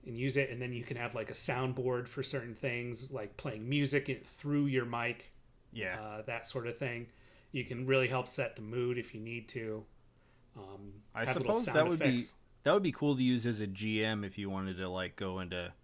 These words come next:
Speaker 2: like, diff-, using different, 'cause personally for me, I kinda hate, like, I'll make voices, like, when I'm on Discord with my buddies or at home, just, but, like, if I'm on the spot,
Speaker 1: Mm-hmm.
Speaker 2: I'm not gonna do impressions or do weird voices. It's just like a,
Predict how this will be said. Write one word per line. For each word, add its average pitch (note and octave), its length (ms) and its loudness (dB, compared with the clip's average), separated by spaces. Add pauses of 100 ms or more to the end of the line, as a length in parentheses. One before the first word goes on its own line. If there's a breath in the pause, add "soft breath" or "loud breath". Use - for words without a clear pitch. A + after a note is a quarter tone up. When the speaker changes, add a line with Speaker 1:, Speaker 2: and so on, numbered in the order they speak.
(280)
Speaker 2:
like, F#2+ 200 -4
diff-, G#2+ 240 -2
using A2 380 0
different, G#2+ 320 -2 (200 loud breath)
'cause D3+ 160 0
personally C#3+ 460 4
for G#2+ 140 -2
me, G2+ 280 0
I D#3 100 0
kinda G#3+ 280 2
hate, G#2 360 0 (360 soft breath)
like, B2+ 180 2
I'll G#3+ 180 6
make C#3 320 4
voices, A2 600 2
like, F#2+ 220 0 (140)
when G2+ 160 -4
I'm F#2 260 -2 (200)
on G2+ 200 -2
Discord F#2+ 480 -2
with F#2 180 -6
my F2 80 -6
buddies F#2 440 -2
or F2 120 -4
at E2+ 200 -4
home, G2 380 -4
just, F#2+ 200 -8
but, G2 140 -2
like, A2 260 0 (160 soft breath)
if A#2 140 0
I'm E3+ 100 6
on B3 140 6
the C3+ 80 4
spot, G#2 400 4
Speaker 1:
Mm-hmm. C3 80 2
Speaker 2:
I'm C3+ 100 8
not D#3 200 10
gonna C#3+ 160 4
do G#2 220 -2
impressions F2+ 580 -6
or F2+ 60 -6
do F#2+ 180 -4
weird F2+ 200 -4
voices. F#2+ 440 -6
It's F#2+ 140 -12
just G2 260 -6
like F#2 180 -2
a, E2+ 160 -4